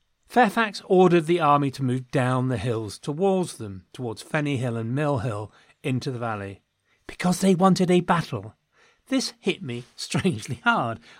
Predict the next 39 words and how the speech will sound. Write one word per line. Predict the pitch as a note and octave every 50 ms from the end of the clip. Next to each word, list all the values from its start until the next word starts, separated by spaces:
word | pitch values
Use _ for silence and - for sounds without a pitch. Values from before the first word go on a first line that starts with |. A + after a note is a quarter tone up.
| _ -
I | F#3+ A3+
always | A#3+ A#3 G3 F3
assumed | D#3 - - F3 D#3+ D3+ C#3 C3+
he | C#3+
just | C#3+ D#3 C#3 - -
took | - G3 - F3
up | C#3+
the | C#3 C3
best | B2+ F#3+ G3+ - - - -
possible | - D#3+ A#2+ D#3 C#3 C3+ C#3
defensive | C3 C3 - F3 C#3 B2 - - A#2 -
place | - D3 B2+ B2 B2
and | - D#3+ C#3 C3+ B2 -
prayed | - G#3 B3 C4 C4 B3 A3 F3 C#3+ C3+ B2 G#2+ - _ _ _ _ -
and | D#3+ D#3
hoped | C3 E3 F#3+ G3 F#3+ F#3+
that | F#3 E3+
they | E3+ F3
p-, | E3+ - - G3+ F#3 - _
killed | - A3 A3+ A#3 A3+ G3+
themselves | F#3+ D#3+ C#3 - E3 D3 C3+ B2 B2
on | D3 D3
your | C#3+ D3+ D3+ C#3+ C3 C3 _ _ _ _ _ _ _ _ _ _ _ _ _ -
musket | F#3 G3 G3 - - - D#3 - -
fire. | - - B2+ A#2 A#2 A#2 A#2+ - - - - - - _ _ _ _ - -
But | F#3 G#3+
actually, | A#3+ B3 A#3+ - G3 E3 F3
you | G3 F#3
did | C#3+ F#3 G3
invite | G#3 G3+ F#3 E3+ F#3 F#3+ F#3 D3 C#3
death. | G3 A3 G3 A#2 G2 - - _ -
You | D3+ C#3+ D#3
wanted | F#3 G#3+ A3 - G#3+ F#3+
a | F#3
fight. | - - G3 F3 B2+ G#2+ - - - _ _ _ _ _ _ -
Silly | - G#3 C#3+
of | G#2 F#2 G2
me, | G#2+ G#2
obviously. | A2+ A#2 G2+ F#2+ F2+ - - - G#2